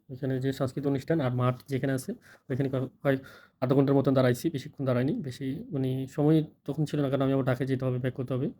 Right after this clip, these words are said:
এই জন্য আবার কাজটা শেষ কর-, করে, শেষ করেই পরপর তারপর চলে আসলাম, কারণ তারপরে শেষ করার সাথে সাথে দুইটা বাজে গেছে। তারপর চিন্তা করলাম, "না, আর বেশিক্ষণ দাঁড়া যায় না, কারণ আমি আবার ঢাকা ব্যাক করতে সময় লাগবে, তিন চার ঘন্টা লাগে যাবে ওইখানে যাইতে।"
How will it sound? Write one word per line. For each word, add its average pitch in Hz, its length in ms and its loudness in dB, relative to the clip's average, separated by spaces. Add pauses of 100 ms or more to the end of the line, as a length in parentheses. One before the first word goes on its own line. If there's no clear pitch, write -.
(280)
এই 123 120 -2
জন্য 131 200 2
আবার 131 240 4 (640)
কাজটা 131 220 -2
শেষ 147 280 2
কর-, 151 160 2
করে, 147 320 2
শেষ 147 200 -2
করেই 151 300 4
পরপর 143 400 -2 (480)
তারপর 135 180 -4
চলে 131 180 0
আসলাম, 131 220 0
কারণ 131 260 0
তারপরে 139 580 0
শেষ - 180 -4
করার 151 160 2
সাথে 147 220 0
সাথে 147 180 2
দুইটা 143 220 2
বাজে 127 200 4
গেছে। 127 280 0 (580)
তারপর 131 200 -2
চিন্তা 135 200 2
করলাম, 135 180 2
"না, 135 120 2
আর 131 40 2
বেশিক্ষণ 131 320 -4
দাঁড়া 135 140 0
যায় 135 120 0
না, 139 80 -2
কারণ 135 160 0
আমি 127 180 2
আবার 135 160 2 (280)
ঢাকা 127 160 2
ব্যাক 131 140 2
করতে 135 200 -4
সময় 131 220 2
লাগবে, 131 160 4
তিন 131 140 -2
চার 123 140 0
ঘন্টা 123 200 0
লাগে 123 160 0
যাবে 123 160 -2
ওইখানে 123 220 -2
যাইতে।" 127 280 -2